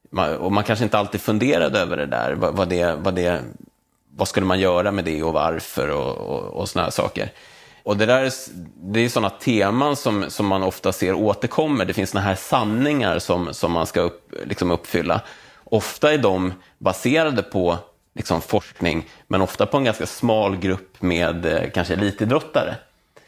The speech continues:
Tittar man på, eh, om vi tar det exemplet med, med kolhydrater för, för fysisk aktivitet. Om du eller jag, om vi ska gå ut och, och, och springa här nu,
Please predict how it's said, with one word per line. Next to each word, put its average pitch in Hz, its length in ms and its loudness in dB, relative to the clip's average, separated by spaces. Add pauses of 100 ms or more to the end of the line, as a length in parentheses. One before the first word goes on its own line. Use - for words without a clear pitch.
(220)
Tittar 101 260 0
man 92 160 2
på, 85 420 2
eh, 82 220 0
om 87 120 0
vi 98 80 0
tar 123 220 2
det 104 100 0
exemplet 104 560 -2
med, 85 240 0
med 87 160 -2
kolhydrater 92 760 0
för, 85 440 0 (640)
för 87 180 2
fysisk 87 400 -4
aktivitet. - 520 0
Om 95 120 2
du 104 220 2
eller 98 140 2
jag, 107 260 4
om 104 60 -2
vi 101 100 2
ska 113 140 0
gå 104 120 2
ut 90 220 -4
och, 90 200 2
och, 87 300 -4
och - 200 -8
springa 107 420 0
här 87 160 -2
nu, 82 180 -4